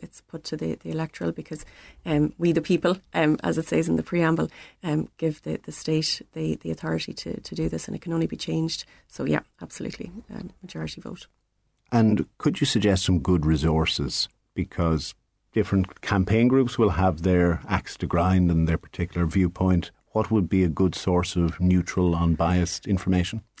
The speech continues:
Speaker 1: Yep. So, um, they, there will be a booklet, um, that is produced by the Electoral Commission, which will be delivered to every home, um, in Ireland, and that gives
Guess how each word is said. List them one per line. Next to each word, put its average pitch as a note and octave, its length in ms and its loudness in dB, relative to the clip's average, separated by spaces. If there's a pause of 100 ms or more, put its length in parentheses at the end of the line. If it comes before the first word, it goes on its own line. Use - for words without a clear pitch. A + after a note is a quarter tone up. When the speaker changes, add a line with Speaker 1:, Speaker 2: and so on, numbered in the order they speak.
Speaker 1:
Yep. A3 160 -2
So, F3+ 420 2
um, E3+ 360 2 (240)
they, E3+ 760 2 (100)
there F3+ 100 2
will F3 120 4
be F3 120 4
a E3 40 2
booklet, G3+ 480 2 (120)
um, E3+ 380 2 (100)
that E3+ 260 -2
is E3+ 220 0
produced - 560 -2
by E3 240 0
the D#3+ 140 -2
Electoral E3 380 0
Commission, E3 440 0
which E3 180 0
will E3 80 -4
be E3 100 -2
delivered E3 340 2
to - 120 -6
every E3 220 2
home, D#3+ 400 4 (100)
um, D#3+ 300 -2
in E3 120 0
Ireland, D#3+ 360 4 (420)
and D#3+ 160 0
that F3 300 -2
gives D#3 340 0